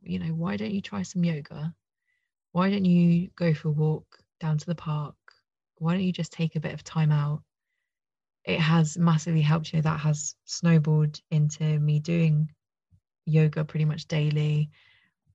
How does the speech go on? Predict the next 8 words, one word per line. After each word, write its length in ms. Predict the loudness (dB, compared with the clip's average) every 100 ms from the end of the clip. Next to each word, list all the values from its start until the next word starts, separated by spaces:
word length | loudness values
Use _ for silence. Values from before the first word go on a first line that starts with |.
| _ -2
I'm 140 | 0
committed 380 | 2 0 0 -6
to 80 | -4
going 320 | 0 2 0
for 100 | -2
daily 280 | -2 2 4
walks 380 | 4 2 -4 -6
now 300 | -4 -4